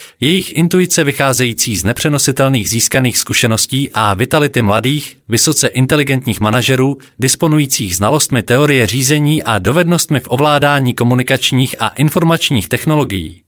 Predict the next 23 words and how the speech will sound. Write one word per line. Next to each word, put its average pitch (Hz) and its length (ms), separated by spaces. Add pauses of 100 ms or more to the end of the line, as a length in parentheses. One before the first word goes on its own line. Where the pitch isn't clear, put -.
(1200)
Veškeré 143 440
definice 151 480
jsou 143 240
k 107 80
ničemu, 156 480
pokud 156 420
v 101 60
reálném 139 440
životě 139 360
všechna 127 340
možná 117 320
hlediska 107 480
poctivosti 139 800
a 117 120
slušnosti 170 640
k - 120
jiným 156 260
zůstanou 143 520
pouze 127 340
poplatná 123 540
době 117 280
daného 120 360
zanícení. 98 680